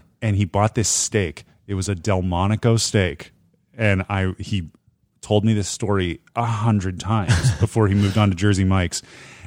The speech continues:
Speaker 1: And he was like, "Eric, I'll tell you what, that steak was bigger than the plate." Can you imagine something worse than that?
Speaker 2: Yeah, it sounds horrible.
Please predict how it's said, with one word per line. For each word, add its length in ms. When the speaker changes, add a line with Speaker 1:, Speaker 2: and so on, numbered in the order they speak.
Speaker 1:
And 240
he 120
was 200
like, 340
"Eric, 300
I'll 80
tell 240
you 100
what, 260
that 160
steak 360
was 120
bigger 320
than 120
the 80
plate." 360
Can 160
you 60
imagine 480
something 520
worse 280
than 140
that? 260
Speaker 2:
Yeah, 300
it 80
sounds 160
horrible. 480